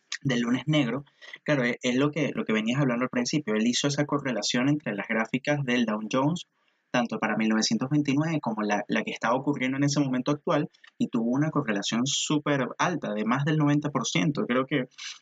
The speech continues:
inclusive era noventa y cinco por ciento la, la, la correlación. Y, pero él, o sea, él se basó justamente en esas, en esas gráficas, pero también estaba el, el acontecimiento como global de lo que estaba ocurriendo en el, en la economía del país.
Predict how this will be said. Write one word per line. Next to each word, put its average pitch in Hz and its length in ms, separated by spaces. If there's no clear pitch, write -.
inclusive 131 480
era 156 160
noventa 120 460
y 107 80
cinco 170 320
por 117 140
ciento 160 280
la, 107 280
la, 104 220
la 107 140
correlación. 104 640
Y, 120 440
pero 131 300
él, 165 360
o - 80
sea, - 320
él 113 120
se 170 140
basó 156 340
justamente 180 520
en 170 80
esas, 170 340
en 117 100
esas 139 240
gráficas, 151 540
pero 131 180
también 131 400
estaba 156 380
el, 165 180
el 123 140
acontecimiento 120 960
como 131 260
global 120 460
de 170 60
lo 143 120
que - 60
estaba 120 240
ocurriendo 123 400
en 143 80
el, 110 240
en 113 140
la 107 40
economía 113 420
del 117 120
país. 127 340